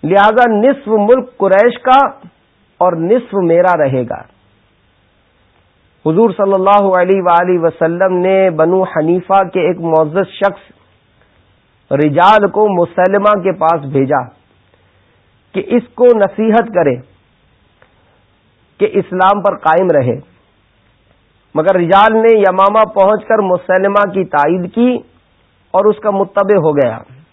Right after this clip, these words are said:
اس کا نتیجہ یہ ہوا کہ مسلمہ کی خوب گرم بازاری ہوئی۔ اس دوران حضور علیہ الصلوۃ والسلام کی وفات ہو گئی۔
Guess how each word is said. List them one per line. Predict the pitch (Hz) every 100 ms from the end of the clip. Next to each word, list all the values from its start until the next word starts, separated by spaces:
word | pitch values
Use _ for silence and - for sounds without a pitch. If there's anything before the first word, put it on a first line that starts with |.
| _ _ _ _ _ _ _ _
اس | 165
کا | 247
نتیجہ | 226 214 262 277 277
یہ | 226
ہوا | 196 202 214 214
کہ | 214
مسلمہ | 190 180 190 196 202 214 226 180
کی | 214
خوب | - - 240 269 185
گرم | 190 190
بازاری | 170 160 156 151
ہوئی۔ | 135 120 110 - _ _ _ _ _ _ _ _ _ _ _ _ _ _ -
اس | 247
دوران | 226 233 247
حضور | 233 220 240
علیہ | 220 220
الصلوۃ | 190 175 202 208 202
والسلام | 196 - 180 208 202
کی | 160
وفات | 147 131 185 196
ہو | 190
گئی۔ | 170 139